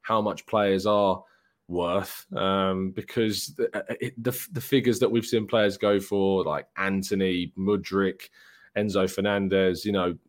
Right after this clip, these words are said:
have been absolutely ridiculous levels of money. So it's really hard to know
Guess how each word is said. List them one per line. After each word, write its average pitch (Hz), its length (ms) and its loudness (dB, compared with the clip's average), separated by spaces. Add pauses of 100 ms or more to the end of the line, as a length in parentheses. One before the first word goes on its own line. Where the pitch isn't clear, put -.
(160)
have 113 160 0
been 131 100 6
absolutely 131 380 0
ridiculous 131 520 2
levels 92 280 2
of 87 100 -6
money. 90 320 -2
So - 160 0
it's 135 220 0
really 165 260 6
hard 127 520 6
to - 260 -6
know 98 440 2